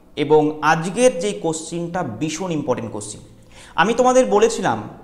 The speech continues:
যে আমি এক একদিন এক একটা topic নিয়ে আসবো, ঠিক আছে? যারা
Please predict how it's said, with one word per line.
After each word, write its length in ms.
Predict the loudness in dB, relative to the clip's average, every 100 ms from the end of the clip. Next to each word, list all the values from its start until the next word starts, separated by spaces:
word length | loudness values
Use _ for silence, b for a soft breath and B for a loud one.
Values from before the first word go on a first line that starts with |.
| -20 -16 -10
যে 560 | 0 2 2 -2 -10 -18 -20 -20 -20 0
আমি 240 | 2 2 -2 -2
এক 240 | -2 -2
একদিন 340 | -4 -2 -4 -4
এক 140 | -4 -4
একটা 160 | -6
topic 340 | -4 -4 -4 -6
নিয়ে 160 | -8
আসবো, 280 | -8 -10 -18 -20 -20 -20 -8
ঠিক 140 | 0 2
আছে? 180 | 2 4
যারা 240 | 4 4